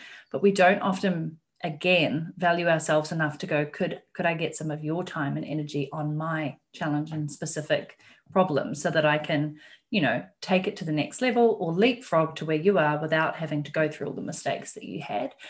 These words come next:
Um, and so it actually requires you to be vulnerable and ask for help, to say that you don't have all the answers or the knowledge, to say that you would genuinely like some support,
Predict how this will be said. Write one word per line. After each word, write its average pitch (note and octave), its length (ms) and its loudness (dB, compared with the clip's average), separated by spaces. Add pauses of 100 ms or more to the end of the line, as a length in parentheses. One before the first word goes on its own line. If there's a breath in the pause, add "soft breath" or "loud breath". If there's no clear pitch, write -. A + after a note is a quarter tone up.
(320 loud breath)
Um, D#3+ 400 2
and F#3+ 160 4
so G#3 120 4
it - 120 6
actually F#3+ 540 2
requires E3+ 380 2
you D#3+ 80 -2
to D3+ 40 -4
be D#3 120 0
vulnerable D#3 400 0
and D3+ 160 -2
ask C#3+ 320 0
for E3 80 -6
help, - 360 0 (380 loud breath)
to G3+ 100 0
say E3+ 280 2
that E3+ 160 -2
you F3 100 -4
don't D#3+ 240 2
have D#3 240 -6
all D3+ 80 -4
the D#3+ 140 0
answers F3+ 520 0
or D3+ 120 2
the D3 100 0
knowledge, E3+ 560 0 (140)
to E3 80 -8
say E3 240 2
that D3 160 -2
you E3 80 -4
would D3+ 200 -4
genuinely D#3 600 0
like - 380 -2
some D#3+ 240 -4
support, G3 560 0